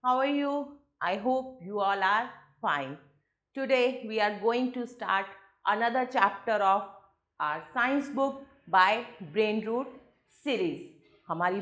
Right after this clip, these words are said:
बुक का नाम है साइंस स्पार्क क्लास वन और आज हम चैप्टर नंबर थर्टीन पढ़ेंगे। हमारे चैप्टर का नाम है Up in the Sky। आज हम उन चीज़ों के बारे में पढ़ेंगे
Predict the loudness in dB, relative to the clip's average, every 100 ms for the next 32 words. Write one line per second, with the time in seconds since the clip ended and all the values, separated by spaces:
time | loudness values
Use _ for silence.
0 | -2 -4 -2 -2 0 0 -2 -4 -6 -8
1 | -14 -20 _ _ _ -4 0 0 0 -2
2 | -4 -8 -6 0 4 4 2 -6 -8 4
3 | 6 6 4 -4 -16 0 2 2 -2 -14
4 | -20 _ -4 -4 0 2 2 0 -6 -6
5 | -6 -6 -4 -2 -2 0 0 -2 -10 -20
6 | _ _ -2 -2 0 -4 -4 -4 -4 -6
7 | -8 -12 -14 _ _ -8 -2 -2 -2 -2
8 | -4 -4 -6 -6 -4 -2 -2 -4 -8 -8
9 | -12 -20 _ _ _ _ 2 2 0 -14
10 | -20 _ _ -8 -6 0 4 4 2 -12
11 | -20 _ -2 2 2 0 -10 -16 -4 -2
12 | 0 -4 -8 -8 -8 -6 -6 -4 -4 -6
13 | -8 -6 -4 -4 -8 -10 -10 -8 -6 -6
14 | -6 -8